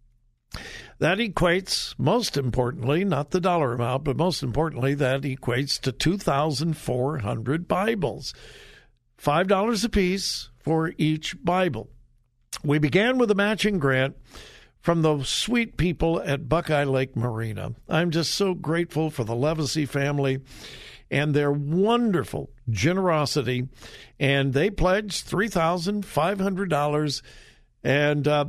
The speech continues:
a matching grant up to thirty-five hundred. We met that. We jumped up to seven thousand dollars, and then you just kept giving and giving and giving.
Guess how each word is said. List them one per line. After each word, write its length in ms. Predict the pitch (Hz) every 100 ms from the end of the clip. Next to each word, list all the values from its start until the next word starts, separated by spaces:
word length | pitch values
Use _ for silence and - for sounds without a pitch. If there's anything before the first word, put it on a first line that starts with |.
| -
a 100 | 135
matching 420 | 147 170 214 226
grant 300 | 190 180 180 170
up 200 | 170 -
to 340 | 156 208 202 175
thirty-five 580 | 165 180 190 156 151
hundred. 480 | 135 190 208 208 175 - - _ _ _ _ -
We 220 | 117 147
met 340 | 131 156 202 -
that. 360 | 190 185 185 - - - - -
We 300 | 117 131 135
jumped 340 | 120 160 170
up 200 | 170 165 -
to 300 | 143 143 - -
seven 540 | - 190 175 185 180
thousand 580 | 170 160 175 156 143 143
dollars, 560 | 143 165 170 165 151 - - - - _ _ -
and 220 | 143 160
then 160 | 196 208
you 220 | 170 208
just 420 | 160 170 190 - - - _ _
kept 420 | - 165 170 - 117
giving 600 | 170 196 156 98 76 - -
and 380 | 147 156 139 113
giving 600 | 165 185 147 104 82 82 -
and 680 | 135 143 143 123 - 104
giving. 580 | 110 165 170 123 131 117